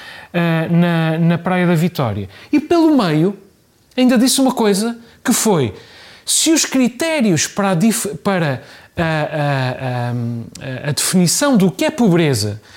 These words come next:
e para a identificação da dimensão da pobreza nos Açores são estes que existem, então eu discordo destes critérios. Mais, disse Artur Lima,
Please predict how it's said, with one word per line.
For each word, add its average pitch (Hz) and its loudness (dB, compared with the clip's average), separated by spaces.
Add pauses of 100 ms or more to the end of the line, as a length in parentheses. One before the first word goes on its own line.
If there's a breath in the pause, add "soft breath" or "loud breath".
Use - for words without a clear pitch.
(380 loud breath)
e 214 2
para 214 0
a 170 -2
identificação 220 0
da 208 2
dimensão 202 2
da 226 0
pobreza 226 0
nos 220 2
Açores 170 0 (380 loud breath)
são 226 0
estes - -2
que - -2
existem, 196 0 (320 soft breath)
então 233 0
eu 220 2
discordo 208 0
destes 202 -2
critérios. 220 -2 (160 loud breath)
Mais, 208 0
disse 151 -2
Artur 139 -4
Lima, 110 -2